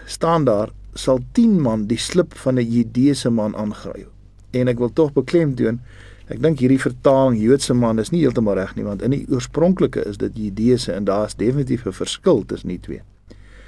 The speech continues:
En dan staan daar, die koninkryk sal wees soos die tien maagde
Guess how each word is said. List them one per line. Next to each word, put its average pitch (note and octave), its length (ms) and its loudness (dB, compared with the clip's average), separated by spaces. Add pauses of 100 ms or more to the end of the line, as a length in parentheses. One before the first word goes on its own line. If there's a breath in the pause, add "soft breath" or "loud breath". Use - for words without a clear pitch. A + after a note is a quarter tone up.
(520 soft breath)
En A#2 100 -4
dan F3 200 2
staan F#3 360 2
daar, F3+ 260 4 (160)
die C3 300 -2
koninkryk F#3+ 800 2 (680)
sal B2+ 320 2
wees B2+ 440 2
soos A#2+ 180 0
die C3 200 0
tien E3 260 2
maagde E3+ 460 -2